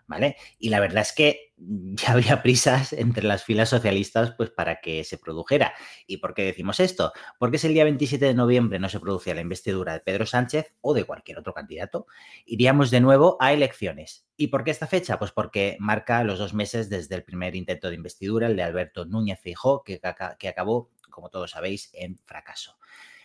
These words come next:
En, <clears throat> por hablar de este pleno de investidura, eh,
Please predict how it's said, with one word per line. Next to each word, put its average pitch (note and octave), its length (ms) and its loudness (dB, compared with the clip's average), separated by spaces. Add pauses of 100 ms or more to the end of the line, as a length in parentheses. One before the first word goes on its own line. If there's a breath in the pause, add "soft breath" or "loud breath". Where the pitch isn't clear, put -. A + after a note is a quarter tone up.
(340 soft breath)
En, A#2+ 760 2
<clears throat> C3 320 4
por A2 100 4
hablar B2 220 4
de C3+ 80 -8
este B2+ 160 -2
pleno G#2 180 0
de G2+ 60 -2
investidura, F#2+ 720 0
eh, F2+ 720 -6